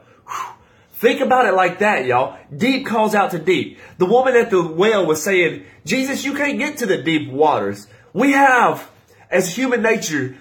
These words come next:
a deep, deep need that nothing else can fill that deep need other than the love of Jesus. So in that Passion Translation, it says, "My deep need," listen, you listening to me right now have a deep need.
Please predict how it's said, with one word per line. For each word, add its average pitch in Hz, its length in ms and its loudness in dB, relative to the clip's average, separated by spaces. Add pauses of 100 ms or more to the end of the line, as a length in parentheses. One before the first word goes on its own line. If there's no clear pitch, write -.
(180)
a 175 180 4
deep, 214 580 -2 (280)
deep 214 480 -4
need 143 720 -2 (640)
that 202 200 4
nothing 285 460 2
else 240 420 2
can 196 220 -4
fill 254 400 0
that 170 300 0
deep 226 280 -4
need 214 380 -4
other 240 320 4
than 180 480 0 (240)
the 185 160 2
love 208 340 2
of 131 160 -4
Jesus. 160 540 -6 (340)
So 233 220 2
in 262 320 0
that 262 300 0
Passion 233 420 -2
Translation, 220 640 -2
it 175 100 -6
says, 170 220 -2
"My 220 420 0
deep 254 300 -4
need," 180 560 -4 (120)
listen, 165 360 0
you 208 200 -4
listening 220 420 -2
to 220 180 -4
me 214 140 -2
right 208 280 0
now 226 260 0
have 208 200 0
a 139 80 -2
deep 226 540 -6
need. 165 720 -4